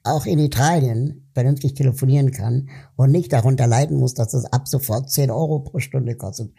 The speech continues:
pro Minute kostet. Und das waren so, so Maßnahmen, auf die ich nie gekommen wäre,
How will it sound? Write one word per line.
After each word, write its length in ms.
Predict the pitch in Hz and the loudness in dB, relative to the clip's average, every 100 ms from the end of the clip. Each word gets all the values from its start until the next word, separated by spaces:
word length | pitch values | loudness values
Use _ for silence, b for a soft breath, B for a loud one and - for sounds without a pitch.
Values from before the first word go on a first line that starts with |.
| b - | b -2
pro 120 | 151 | 2
Minute 420 | 147 165 202 - | 2 2 0 -4
kostet. 400 | - 104 - 98 B B B B B | -4 -10 -10 -14 B B B B B
Und 160 | 143 143 | 0 0
das 200 | 139 180 | 0 0
waren 240 | 185 180 | 0 0
so, 280 | 180 165 160 | 0 -2 -2
so 120 | 151 | 0
Maßnahmen, 480 | 143 156 170 170 160 | 0 0 0 -2 -2
auf 160 | 139 | -2
die 140 | 156 160 | -2 -2
ich 120 | 135 | -2
nie 140 | 214 | -2
gekommen 420 | 196 - - 175 117 | -2 -4 -2 0 2
wäre, 500 | 117 113 147 170 | 2 0 -2 -2